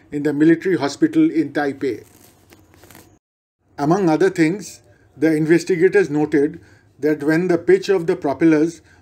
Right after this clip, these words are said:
was hiked, on the plane reaching a height of twenty meters, one petal of the three-petal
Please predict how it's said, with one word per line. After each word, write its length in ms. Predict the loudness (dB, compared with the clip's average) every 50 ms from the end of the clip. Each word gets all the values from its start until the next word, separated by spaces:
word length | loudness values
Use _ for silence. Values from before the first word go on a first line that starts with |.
| _
was 340 | -8 -6 -6 -6 -6 -6 -2
hiked, 400 | 0 0 0 0 -4 -14 -20 -20 _ _ _ _ _ _ _ -6 -4
on 80 | -2 0
the 80 | 0 0 2
plane 220 | 4 4 4 4 2
reaching 380 | -2 -2 -2 -4 -4 -4 -4
a 40 | -4
height 300 | -2 0 0 0 0 -2
of 140 | -4 -4 -2
twenty 280 | -4 -4 -4 -4 -4
meters, 540 | -2 -2 -2 -2 -4 -4 -4 -4 -6 -8 -12 _ _ _ _ _ _ _ _ -6 -2
one 160 | -2 -2 -2 -2 0
petal 340 | 0 0 2 4 2 2 2
of 120 | 2 0 -2
the 80 | -2 -4 -2
three-petal 460 | -4 -8 -6 -4 -4 -2 0 0 0